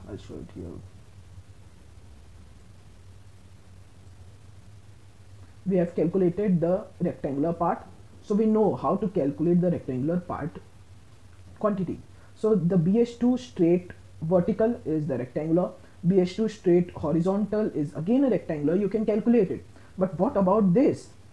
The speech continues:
Half portion is diagonal, half po-, half portion is rectangle. So we'll cut this. Okay, now the length is taken, uh, we'll add, uh, suppose this length is, uh, fifteen meter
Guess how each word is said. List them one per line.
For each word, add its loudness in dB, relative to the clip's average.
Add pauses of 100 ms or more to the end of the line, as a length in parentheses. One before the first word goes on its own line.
(260)
Half 2
portion 2
is 2
diagonal, 0
half -4
po-, 0
half -2
portion -2
is -4 (800)
rectangle. 0 (360)
So 0
we'll 6 (160)
cut 2
this. 0 (800)
Okay, -4 (500)
now -2 (160)
the 2
length 2
is -2
taken, -2 (580)
uh, -4
we'll 2 (100)
add, -2
uh, 0 (640)
suppose 2
this 0
length 0
is, 2
uh, 2 (640)
fifteen -2 (280)
meter -10